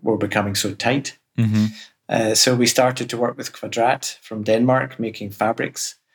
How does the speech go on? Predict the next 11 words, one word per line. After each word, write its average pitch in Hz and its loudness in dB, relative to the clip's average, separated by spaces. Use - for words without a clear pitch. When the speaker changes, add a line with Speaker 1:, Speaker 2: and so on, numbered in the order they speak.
Speaker 1:
Um, 101 0
and, 104 0
uh, 123 2
since 123 2
from 123 2
then 110 2
t-, - -14
till 113 -6
now, 107 2
we 101 -2
have 104 -4